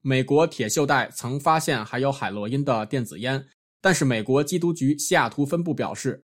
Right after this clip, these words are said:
这是华州西部地区首次出现此类报告。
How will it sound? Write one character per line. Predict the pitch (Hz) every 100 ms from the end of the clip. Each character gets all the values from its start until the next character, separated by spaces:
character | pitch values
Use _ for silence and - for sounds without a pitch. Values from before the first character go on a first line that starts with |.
| -
这 | 165
是 | 143
华 | 123 127
州 | 139 175
西 | 170 185
部 | 175 147
地 | 139 120
区 | 139 139 139
首 | - 117
次 | 107 - 143
出 | 127 156
现 | - 135
此 | 113 -
类 | 98 123
报 | 135
告。 | 123 139 -